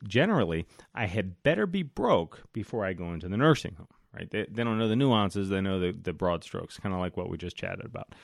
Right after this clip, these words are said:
So what do they end up doing? Well, they end up giving their house or their money to the kids. Well, Medicaid doesn't want you to do that.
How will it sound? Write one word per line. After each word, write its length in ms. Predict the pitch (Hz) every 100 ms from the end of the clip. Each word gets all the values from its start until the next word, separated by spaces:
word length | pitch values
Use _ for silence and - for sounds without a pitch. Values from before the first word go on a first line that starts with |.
| - - - _
So 200 | - -
what 180 | 104 113
do 80 | 117
they 140 | 110
end 160 | 107 104
up 160 | 101 95
doing? 320 | 127 190 190 - _ _ _ _ _ _ -
Well, 80 | 127
they 120 | 165
end 120 | 170
up 160 | 156 113
giving 320 | 117 131 139
their 140 | 139
house 500 | 113 - 92 113 -
or 80 | 120
their 120 | 123
money 320 | 117 90 92 101
to 100 | 135
the 100 | 143
kids. 560 | - 220 170 - - - _ _ _ _ _ -
Well, 220 | 143 170 _ -
Medicaid 440 | 151 202 233 220 202
doesn't 260 | 185 196
want 200 | 170 170
you 60 | 180
to 120 | 170
do 380 | 170 - 269 277
that. 420 | 147 82 _ -